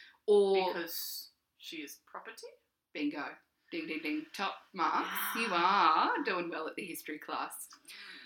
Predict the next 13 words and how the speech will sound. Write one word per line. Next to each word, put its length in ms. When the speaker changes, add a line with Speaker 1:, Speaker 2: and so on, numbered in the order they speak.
Speaker 1:
So 360
essentially 640
all 180
of 120
these 240
laws 280
present 560
a 60
woman 340
and 160
the 40
woman's 400
virginity 720